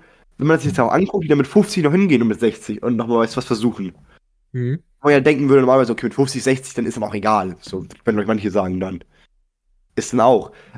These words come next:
Speaker 1: Aber, äh, ich glaube, da gibt's genügend, die sagen, das ist also immer versuchen, solange man kann.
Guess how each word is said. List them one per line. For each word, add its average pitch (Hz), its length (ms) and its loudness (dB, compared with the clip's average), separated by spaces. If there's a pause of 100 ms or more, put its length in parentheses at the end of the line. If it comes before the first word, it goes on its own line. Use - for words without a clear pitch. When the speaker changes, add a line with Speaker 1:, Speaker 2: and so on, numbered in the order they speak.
(140)
Speaker 1:
Aber, 110 540 0
äh, 101 280 -6 (1300)
ich 127 100 -10
glaube, 127 100 0
da 135 60 4
gibt's 131 180 -6
genügend, 185 600 -2
die 151 100 2
sagen, 135 460 2
das 139 200 -4
ist 101 120 -8
also 123 140 0
immer 139 160 2
versuchen, 107 600 -6 (380)
solange 117 260 -2
man 104 140 -2
kann. 104 360 -2